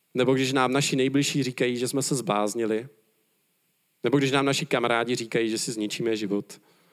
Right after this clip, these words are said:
Máme přicházet k Ježíši vytrvale, s očima upřenýma na něho.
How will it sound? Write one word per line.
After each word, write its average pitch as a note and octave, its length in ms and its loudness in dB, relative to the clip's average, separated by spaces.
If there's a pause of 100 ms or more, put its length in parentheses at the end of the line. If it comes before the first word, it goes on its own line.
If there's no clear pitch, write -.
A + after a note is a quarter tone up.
(1500)
Máme B2+ 200 0
přicházet A#2+ 500 -2
k - 60 -12
Ježíši A#2 640 -6
vytrvale, A2 680 -2 (1600)
s - 200 -6 (280)
očima B2 360 -2
upřenýma A#2 500 -2
na G#2+ 120 -2
něho. G2+ 340 -6